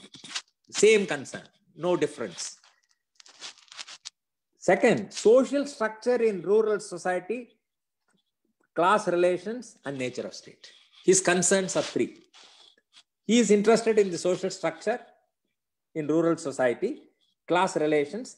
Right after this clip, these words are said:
and nature of state. And he adds a caution. That's very, very important. And generally people have missed and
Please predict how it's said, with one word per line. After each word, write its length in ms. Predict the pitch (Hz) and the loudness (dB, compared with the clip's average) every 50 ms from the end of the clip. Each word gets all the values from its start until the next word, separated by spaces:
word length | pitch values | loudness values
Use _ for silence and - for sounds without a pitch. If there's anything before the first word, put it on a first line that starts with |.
| _ - | _ -10
and 160 | - 147 143 | -8 -8 -4
nature 260 | 143 143 143 143 143 | -2 -4 -2 -2 -2
of 140 | 127 120 - | -4 -4 -4
state. 400 | - - 107 - - - - - _ _ _ _ _ _ _ _ _ _ _ _ _ _ _ _ - - - | -8 -8 -8 -8 -8 -10 -18 -20 _ _ _ _ _ _ _ _ _ _ _ _ _ _ _ _ -10 -2 0
And 320 | 202 247 262 240 196 - - - - - _ - _ _ _ - - - - - | 2 2 2 2 0 -2 -2 -4 -20 -20 _ -20 _ _ _ -20 -20 -20 -12 -6
he 200 | - 226 247 247 | -2 0 4 4
adds 480 | 208 180 175 202 247 285 285 285 - - | 4 4 4 4 4 2 0 -2 -4 -8
a 80 | 254 - - - | -8 -10 -12 -16
caution. 460 | - - 160 214 - - - 92 - - - _ _ - | -12 -8 -6 -6 -6 -8 -10 -12 -14 -16 -20 _ _ -8
That's 280 | - 147 165 170 - - | -4 -4 -4 -4 -6 -8
very, 240 | - 135 180 247 254 | -4 -2 -2 -2 0
very 220 | 226 226 214 196 | 0 0 0 0
important. 440 | 180 160 - 151 147 143 175 175 170 | -2 -2 -2 -4 -4 -4 -4 -6 -4
And 220 | 160 151 147 131 | -4 -6 -6 -6
generally 380 | - 147 156 175 196 208 214 214 | -6 -6 -4 -2 -2 -2 -4 -4
people 340 | - - 180 175 170 196 185 | -4 -6 -6 -6 -2 -2 -2
have 200 | 170 175 165 156 | -2 -2 -4 -4
missed 200 | 170 165 - 165 | -6 -6 -6 -6
and 140 | 156 147 | -8 -10